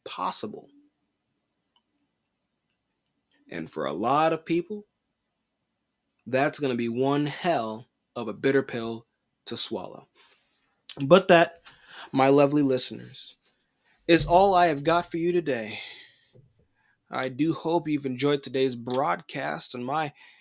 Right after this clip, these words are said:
geopolitical podcast. My lovely listeners, the world is changing. Narratives are being questioned. Multipolar world is expanding.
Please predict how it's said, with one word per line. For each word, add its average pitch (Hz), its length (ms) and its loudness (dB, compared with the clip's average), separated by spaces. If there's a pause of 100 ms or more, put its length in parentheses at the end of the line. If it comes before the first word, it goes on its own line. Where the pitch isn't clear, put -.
(220)
geopolitical 156 1000 0
podcast. 190 1120 -4
My 165 540 2
lovely 170 400 4
listeners, 151 560 2
the 131 80 4
world 143 400 0
is - 100 -4
changing. - 580 -10 (480)
Narratives 175 600 4
are 156 60 -2
being 127 260 -4
questioned. 185 680 -2 (560)
Multipolar 147 720 0 (160)
world 180 580 2
is 120 100 -8
expanding. 175 920 -2